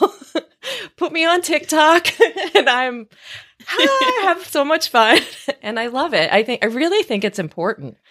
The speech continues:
And I've even, like, considered just doing TikTok all in. I have my presence on other places, but, um, it has been my main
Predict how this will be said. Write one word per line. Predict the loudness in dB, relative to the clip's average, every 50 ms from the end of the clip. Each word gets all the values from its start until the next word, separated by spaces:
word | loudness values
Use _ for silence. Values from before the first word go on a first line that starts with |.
| -20 -20 -20 -14 -6 0
And | 2 4
I've | 4 4 4
even, | 2 4 4 2 4
like, | 4 2 0 0 -4 _ _ _ -12
considered | -6 -6 -4 0 0 0 2 0 0 0
just | 0 -2 -2 -2 -4 -4
doing | -2 0 2 2 2 0
TikTok | -2 -4 -6 -6 -4 -2 -2 -2 -2 -4 -4 0
all | 2 4 4 4 2
in. | 0 0 0 0 0 -2 -4 -4
I | -4 -4 0
have | 2 2 2 2 0
my | -2 -4
presence | -4 0 0 0 0 0 -4 -8 -6
on | -6 -4
other | -4 -4 -4 -4
places, | -6 -4 -4 -4 -4 -4 -6 -6 -6 -6 -6 -6
but, | -4 -4 -4 -4 -6 _ _ -20 -20 -20 -20 -20 -20 _ _ _ _ _ -2
um, | 0 2 2 2 2 2
it | 0 0 2
has | 4 4 4 4 4 4
been | 4 4 4 4
my | 2 2 2 2 2 2
main | 0 -2 -2 0 0 0 0 -2 -4 -4 -6 -8 -12